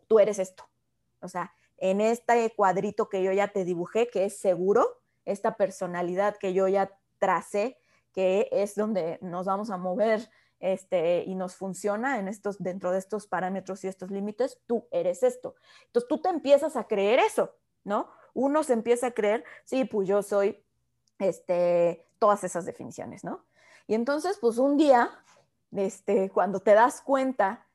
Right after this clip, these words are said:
de que esa vocecita no eres tú, porque pareciera que esa vocecita, pues, so-, sí, uno dice, pues sí, son mis pensamientos, soy yo, ¿no? O sea, soy yo hablando en,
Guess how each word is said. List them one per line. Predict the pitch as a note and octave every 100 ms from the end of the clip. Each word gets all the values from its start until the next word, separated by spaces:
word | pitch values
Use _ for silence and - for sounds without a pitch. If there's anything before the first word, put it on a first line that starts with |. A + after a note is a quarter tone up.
| -
de | F3 -
que | G#3
esa | - B3 B3+ C#4
vocecita | G3+ G3+ G3+ F#3+ B3 A3 G#3+
no | G3 G#3+
eres | A#3 A#3+ A#3+ -
tú, | A#3+ D4+
porque | G3+ -
pareciera | F#3+ F3 F#3 G3 G#3+ C4+
que | B3+
esa | C4+
vocecita, | A#3+ G3 A#3 A3+ A#3
pues, | F3+ - - - - _
so-, | F#3+
sí, | - G#4+ A5
uno | F4+ C4+ C4+
dice, | C#4+ C4
pues | G3 F#3+
sí, | E4
son | - C4+
mis | C#4+
pensamientos, | C4+ G3+ F#3+ G#3+ G#4 C#4 A#3
soy | A3 G3+
yo, | F3 D4+ G#4+
¿no? | G3+ G3 A4
O |
sea, | - F3
soy | - G#3+
yo | G3+
hablando | G#3+ G#3+ G#3 G#3 G#3
en, | F#3+ E3